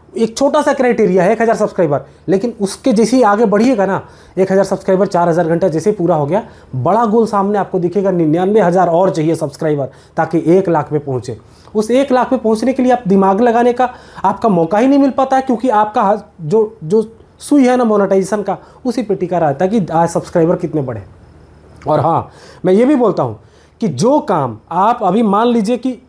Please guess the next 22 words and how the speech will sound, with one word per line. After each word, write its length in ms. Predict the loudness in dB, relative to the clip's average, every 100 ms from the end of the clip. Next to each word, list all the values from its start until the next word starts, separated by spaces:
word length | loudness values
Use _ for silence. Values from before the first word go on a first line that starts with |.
| _ _ _ _ -2
इनके 300 | -2 2 2
हिसाब 440 | 2 2 0 0
से 180 | 0 -4
कई 220 | 0 0
चैनलों 340 | 2 2 2 2
पे 100 | 0
ऐसा 160 | 0
हो 160 | 0 0
सकता 300 | -2 -4 -4
है 60 |
कि 120 | -2 0
उन्होंने 380 | 0 2 0 -2 -10 -12 -4
बोलने 400 | 0 2 4 2
का 100 | 0
तरीका 340 | 0 -2 -2
अपना 200 | -2 -2
ना 120 | -4
सुधारा 360 | -4 -4 -2 0
हो 240 | 0 -2 -6 -20 -20 -20 -20 -20 -8
और 280 | -2 0 0
इसके 320 | -2 -6 0
अलावा 560 | 2 2 2 2 0 -2